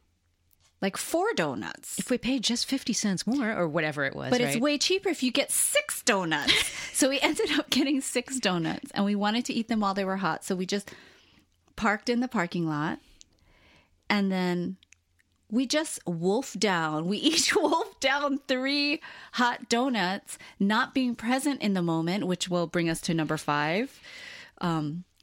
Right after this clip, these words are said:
Speaker 1: about savoring simple moments and rituals. Like, we could have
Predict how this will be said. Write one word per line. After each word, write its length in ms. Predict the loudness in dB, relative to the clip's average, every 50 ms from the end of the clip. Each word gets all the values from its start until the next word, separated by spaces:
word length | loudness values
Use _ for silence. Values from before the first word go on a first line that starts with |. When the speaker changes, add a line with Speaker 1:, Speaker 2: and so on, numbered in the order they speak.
| _ -4
Speaker 1:
about 260 | -2 0 0 -2 0
savoring 760 | -2 -2 0 0 0 0 0 0 0 0 0 0 0 0 0
simple 360 | 0 0 0 0 0 0 0
moments 420 | 0 2 2 2 2 2 0 -2 -2
and 300 | -2 -2 -2 -2 -2 -2
rituals. 500 | -2 -2 -2 -2 0 -2 -2 -2 -2 -2
Like, 140 | -4 -2 -2
we 80 | -4
could 180 | 0 0 0 0
have 100 | 0